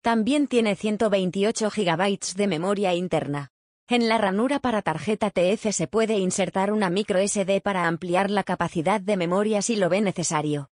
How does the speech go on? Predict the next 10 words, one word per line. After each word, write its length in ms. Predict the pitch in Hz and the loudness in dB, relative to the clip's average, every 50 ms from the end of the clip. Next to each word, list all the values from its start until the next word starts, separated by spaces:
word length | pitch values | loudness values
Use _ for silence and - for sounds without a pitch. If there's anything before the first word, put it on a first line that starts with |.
| _ _ _ _ _ _ - | _ _ _ _ _ _ 0
Puedes 320 | 269 277 277 262 240 196 | 2 2 4 4 2 0
descargar 520 | 226 220 - - 196 175 165 180 196 196 | -2 -4 -4 -4 -4 -4 -2 0 0 0
más 220 | 180 185 196 196 175 | 2 0 0 0 0
videos 560 | 175 196 175 175 220 214 202 202 190 - - | -2 -2 0 0 0 2 2 0 0 0 0
y 60 | 214 | 0
aplicaciones, 920 | 180 - 202 185 - 170 160 - - 220 208 185 170 151 156 151 - - _ _ _ _ | 0 0 -2 -2 -2 -4 -6 -2 0 2 2 2 0 -2 -2 -4 -4 -6 _ _ _ _
Facebook, 580 | - - 220 208 214 165 170 180 175 - - _ _ - | -4 0 0 2 2 0 -2 -4 -4 -6 -8 _ _ -2
YouTube, 580 | 226 190 226 220 - - 208 226 226 202 - - - _ _ _ | 0 2 2 0 2 2 2 2 2 0 -2 -6 -14 _ _ _
WhatsApp, 540 | - 240 214 190 - - 202 175 156 - _ - _ _ - | 0 2 2 2 0 0 -2 -2 -2 -2 _ -20 _ _ -2
Netflix. 840 | 220 220 202 190 - - - - 160 156 143 - - - - - | 0 2 2 2 0 -2 -4 -2 -2 -2 -2 -4 -6 -10 -10 -10